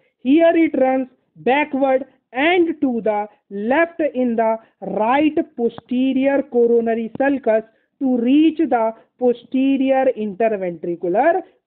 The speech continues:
groove। It terminate, it terminate by the anastomosing with the circumflex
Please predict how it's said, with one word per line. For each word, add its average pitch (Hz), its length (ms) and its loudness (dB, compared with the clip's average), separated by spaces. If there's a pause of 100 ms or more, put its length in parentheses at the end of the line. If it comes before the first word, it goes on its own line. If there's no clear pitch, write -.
groove। 226 280 0 (360)
It 330 360 0
terminate, 269 840 2 (320)
it 294 380 -4
terminate 247 800 0
by 185 300 -2
the 175 260 -8 (280)
anastomosing 247 1120 0 (100)
with 262 260 -4
the 220 260 0 (380)
circumflex 285 680 -2